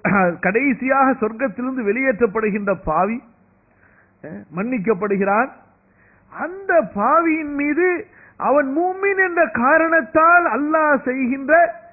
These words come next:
அந்த அருள் மஹ்ஷர் மைதானத்திலே நீ ஆசை வை, உன்னுடைய சொர்க்கம் எப்படி அமைய வேண்டும் என்று நீ ஆசை வை. தமன்ன. அவன் சொல்லுவான், فيقول، تمنى، فيتمنى، அவன் ஆசை வைப்பான். حتى إذا انقطع أمنيته،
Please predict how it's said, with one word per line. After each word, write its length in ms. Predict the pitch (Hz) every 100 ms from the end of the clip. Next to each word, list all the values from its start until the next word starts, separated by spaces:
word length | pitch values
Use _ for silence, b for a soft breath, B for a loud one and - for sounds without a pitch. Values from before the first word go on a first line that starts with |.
| B -
அந்த 280 | 214 214
அருள் 300 | 185 214 247
மஹ்ஷர் 380 | 208 196 - 208
மைதானத்திலே 640 | 196 196 214 190 170 165 - _ _ _ _ _ _ _ _ _ _
நீ 180 | 175 220
ஆசை 540 | 185 254 330 - 302
வை, 100 | 254
உன்னுடைய 480 | 185 254 330 330 294
சொர்க்கம் 440 | - 294 269 349
எப்படி 400 | 339 277 - 339
அமைய 360 | 294 269 320 320
வேண்டும் 260 | 311 302 294
என்று 200 | 302 294
நீ 100 | 254
ஆசை 400 | 220 233 233 185
வை. 280 | 170 151 - _ -
தமன்ன. 480 | 170 170 156 151 - _ _ _ _ _ _ _ _
அவன் 220 | 180 175 180
சொல்லுவான், 420 | 190 190 180 160 - B B B B _
فيقول، 520 | 185 185 196 220 170 214
تمنى، 640 | 190 180 208 214 202 175
فيتمنى، 720 | 247 254 254 190 190 175 165 175 _
அவன் 200 | 160 160 139
ஆசை 320 | 160 160 160
வைப்பான். 360 | 147 - 135 - b b -
حتى 420 | 233 - 226 214
إذا 220 | 214 214
انقطع 560 | 202 180 220 - 208 196
أمنيته، 880 | 220 202 202 214 190 185 165 165